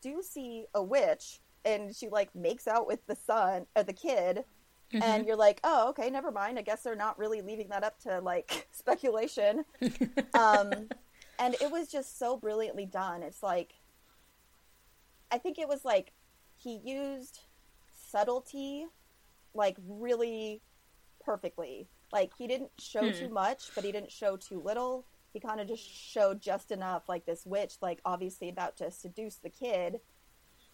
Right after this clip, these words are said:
Speaker 1: and then
Speaker 2: Hmm.
Speaker 1: instantly it just cuts to, like, now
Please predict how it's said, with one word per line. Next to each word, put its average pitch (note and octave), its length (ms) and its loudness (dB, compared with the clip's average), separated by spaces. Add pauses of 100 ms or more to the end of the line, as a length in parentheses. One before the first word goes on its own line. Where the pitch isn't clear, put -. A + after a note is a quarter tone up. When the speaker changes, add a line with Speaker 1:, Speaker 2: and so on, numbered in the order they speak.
Speaker 1:
and A3+ 160 0
then G#3 180 0
Speaker 2:
Hmm. B3 60 0
Speaker 1:
instantly F#3+ 720 -2
it G3+ 80 -6
just F#3+ 200 -10
cuts - 300 -8 (100)
to, F3+ 300 -6
like, E3+ 320 -4 (380)
now F3+ 540 -4